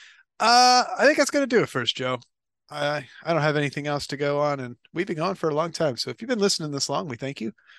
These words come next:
Um, uh, it's not hard, not easy to listen to a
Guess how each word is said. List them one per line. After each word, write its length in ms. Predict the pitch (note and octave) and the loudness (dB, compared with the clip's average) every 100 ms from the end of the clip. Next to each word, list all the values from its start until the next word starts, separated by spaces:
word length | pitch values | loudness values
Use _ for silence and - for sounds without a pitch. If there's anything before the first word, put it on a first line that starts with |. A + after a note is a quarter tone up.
| _ - | _ 0
Um, 460 | C3+ C3+ C3+ C3 _ _ _ _ _ _ _ _ _ F#2 | 2 4 2 -2 _ _ _ _ _ _ _ _ _ -16
uh, 160 | - - | -12 -8
it's 180 | - | -6
not 160 | D#3 D3 | -2 0
hard, 180 | D3+ C#3 | 0 0
not 200 | D3+ C#3+ | 0 0
easy 220 | C#3+ A#2+ | -2 -4
to 80 | C#3 | -2
listen 260 | C#3 - C3+ | -4 -2 -2
to 160 | B2+ | -2
a 80 | B2 | -4